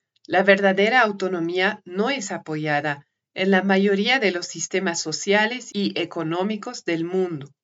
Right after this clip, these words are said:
Más bien son sistemas que perpetúan la confusión, el temor, la vergüenza, la alienación y la desconfianza. Por ejemplo, a las bipoc, según la sigla en inglés,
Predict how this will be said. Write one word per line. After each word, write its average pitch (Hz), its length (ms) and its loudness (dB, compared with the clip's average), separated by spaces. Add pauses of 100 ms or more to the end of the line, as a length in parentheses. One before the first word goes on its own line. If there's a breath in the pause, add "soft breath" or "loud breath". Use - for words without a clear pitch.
(600)
Más 214 320 0
bien 247 240 0
son 262 240 0
sistemas 196 800 0
que 190 140 0
perpetúan 196 880 -2
la 175 220 -2
confusión, 196 880 -2 (240)
el 156 240 -8
temor, 180 640 -4 (200)
la 165 200 2
vergüenza, 196 920 -2 (260)
la 180 180 6
alienación 185 1080 -2
y 202 120 -4
la 160 140 -2
desconfianza. 147 960 -10 (640)
Por 180 140 -6
ejemplo, 214 640 -2
a 180 100 -2
las 165 280 -6
bipoc, 185 640 0
según 170 380 -8
la 165 120 -4
sigla 180 420 -6
en 165 120 -6
inglés, 170 640 -6